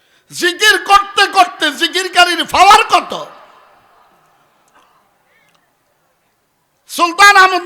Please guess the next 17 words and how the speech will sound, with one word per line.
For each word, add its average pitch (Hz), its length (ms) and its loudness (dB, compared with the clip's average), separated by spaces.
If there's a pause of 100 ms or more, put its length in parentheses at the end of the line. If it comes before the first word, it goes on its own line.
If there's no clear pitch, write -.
নানুপুরি 349 500 2
রহমতুল্লাহ 330 760 0
আলাই 381 200 2 (1300)
শুধু 339 220 -6 (120)
কারি 359 200 2
সাহেব 330 220 0
হুজুরের 370 320 -2 (120)
নাম 392 120 6 (120)
নিচেও 403 320 -2 (120)
জানি, 294 260 0 (960)
নেওয়ার 370 400 2
পরে 349 160 0 (100)
পঁচিশ 359 400 0
জন 381 120 0 (100)
ফিট 330 260 -4
হয়ে 330 180 2
গেছে - 280 -10